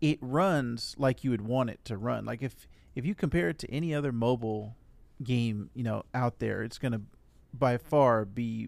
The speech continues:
better. But comparing it to having ultra wide display, having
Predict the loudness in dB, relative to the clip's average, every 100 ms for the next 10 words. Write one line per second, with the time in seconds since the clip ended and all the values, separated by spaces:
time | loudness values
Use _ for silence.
0 | -10 -4 2 2 0 -6 -4 -4 -6 -20
1 | -20 -20 -20 -4 0 2 2 0 -4 -2
2 | 0 2 2 2 0 -6 -2 0 0 -4
3 | -2 0 0 0 -4 -8 -18 -6 -4 -4
4 | 0 2 2 0 -2 -6 -4 0 0 -2
5 | -4 -6 -8